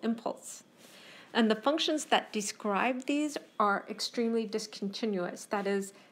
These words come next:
they and all their derivatives must diverge. And for this reason, they are often called singular functions. And the examples of singular functions which we will be looking at are the ideal impulse, point mass, and point charges. We are going to start with the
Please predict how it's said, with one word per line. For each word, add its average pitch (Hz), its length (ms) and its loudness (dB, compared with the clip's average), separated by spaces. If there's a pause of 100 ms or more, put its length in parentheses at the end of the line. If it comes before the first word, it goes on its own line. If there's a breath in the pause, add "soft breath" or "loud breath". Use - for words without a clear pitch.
(180)
they 233 320 4
and 214 180 -2
all 202 160 0
their 214 100 0
derivatives 185 680 -2
must 185 220 -4
diverge. 185 640 -2 (320)
And 196 120 -2
for 208 120 0
this 302 260 6
reason, 202 400 2
they 190 140 4
are - 160 2
often 202 300 -2
called 180 340 0
singular 190 580 0
functions. - 800 -6 (440)
And 226 160 4
the 233 60 4
examples 247 800 0
of 220 160 -4
singular 233 340 -2
functions 214 500 -4
which 208 200 -6
we 254 100 2
will 294 160 0
be 220 140 -4
looking 220 400 -2
at 190 260 -4
are 202 160 0
the 190 240 -6
ideal 220 460 0
impulse, 190 500 -4 (320 loud breath)
point - 300 -2
mass, 196 500 -4
and 196 160 -4
point 185 300 -4
charges. - 640 -6 (440 soft breath)
We 285 100 2
are 294 80 2
going 320 360 0
to 320 80 0
start 254 240 0
with 254 160 -2
the - 100 0